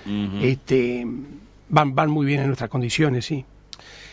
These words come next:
Speaker 1: Ingeniero, y se hizo recientemente, justamente, mm, por parte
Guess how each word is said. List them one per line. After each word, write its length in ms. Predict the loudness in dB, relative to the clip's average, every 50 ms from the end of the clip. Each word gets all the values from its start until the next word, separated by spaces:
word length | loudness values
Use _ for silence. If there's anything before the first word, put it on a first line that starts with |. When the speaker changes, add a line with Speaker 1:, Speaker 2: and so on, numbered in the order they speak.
| -10
Speaker 1:
Ingeniero, 480 | -8 -2 0 2 4 6 6 6 4 4 2
y 340 | 2 4 4 4 4 2 2
se 160 | 2 2 2
hizo 240 | 2 2 2 2 2
recientemente, 1500 | 2 0 -2 0 0 0 0 2 2 2 2 2 2 0 -2 -2 -2 0 2 2 4 4 4 2 2 2 0 -2 -4 -8 -10
justamente, 920 | -10 -10 -6 -2 0 0 0 0 -2 -4 -4 -2 -2 -2 0 -2 -2 -4 -6
mm, 800 | -8 -10 -16 -20 -18 -14 -12 -10 -10 -10 -12 -14 -18 -18 -14
por 180 | -12 -10 -10 -2
parte 800 | 0 2 2 2 0 -4 -6 -6 -4 -4 -4 -6 -8 -10 -14